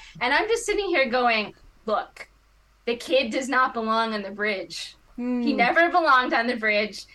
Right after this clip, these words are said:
Speaker 1: but you made a decision <laughs> to put him here, and then you made a decision to give him responsibility. So treating him like this is completely inappropriate in every way."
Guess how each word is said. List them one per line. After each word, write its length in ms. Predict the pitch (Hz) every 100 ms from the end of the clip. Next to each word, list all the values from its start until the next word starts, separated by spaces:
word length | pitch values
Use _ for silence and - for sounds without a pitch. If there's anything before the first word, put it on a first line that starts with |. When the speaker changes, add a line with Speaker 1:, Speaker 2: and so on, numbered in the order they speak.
| _
Speaker 1:
but 140 | 269
you 240 | 254 262 494
made 280 | 571 539 415
a 40 |
decision 920 | 247 214 294 311 - 220 214 220 240
<laughs> 20 |
to 200 | - 240
put 240 | - 294 277
him 180 | 302 302
here, 460 | 330 320 320 320 320 - -
and 140 | 247
then 140 | 247 240
you 100 | 302
made 200 | 294 285
a 60 |
decision 460 | 254 269 269 240 254
to 80 | 240
give 180 | 226 226
him 160 | 240
responsibility. 1080 | 196 202 214 202 240 220 190 202 226 269 277 - - -
So 200 | 294 240
treating 420 | - 254 214 311
him 180 | 330 285
like 200 | 285 330
this 260 | 269 262 -
is 160 | 427 -
completely 1000 | - - 208 - - 247 269 262 247 233
inappropriate 800 | 202 208 214 202 208 185 180 175
in 140 | 208
every 440 | - 190 208 185 175
way." 400 | 160 - -